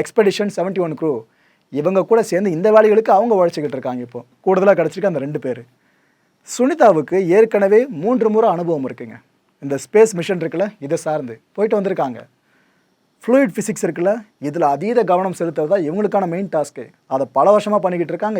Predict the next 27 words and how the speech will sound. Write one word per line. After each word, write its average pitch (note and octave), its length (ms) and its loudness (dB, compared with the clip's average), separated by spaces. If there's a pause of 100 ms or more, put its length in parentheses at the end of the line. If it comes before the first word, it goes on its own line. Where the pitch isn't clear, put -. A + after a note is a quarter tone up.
இப்பயும் G3 220 -4
அதை E3 140 0
தான் E3 120 -2
பண்ணிக்கிட்டு C#3 300 -6
இருக்காங்க. A#2 260 -12 (920)
இந்த D#3 120 4 (180)
மைக்ரோ B3 360 4
கிராவிட்டி F3+ 300 2
இருக்குல்ல, E3 260 -2 (300)
இது G3 160 -6
சார்ந்த A#3 340 2
ரிசர்ச்சுக்கும் G3+ 520 -4 (160)
இவங்க F3 260 -2
தான் F3 140 2
லீடு. C3 260 -4 (300)
அப்புறம் G#3+ 280 4
இந்த D3 120 0 (160)
விண்வெளியில A#3 520 2 (280)
பிளான்ட்ஸை B3 420 4
வளர்த்தா F3 240 0
எப்படி D#3 140 -4
இருக்கும், D3 220 -8
செடிகளை G#3 340 2
வளர்த்தா D#3+ 220 0
எப்படி C3 180 -8
இருக்கும், A#2 220 -16 (400)
இது F3 180 0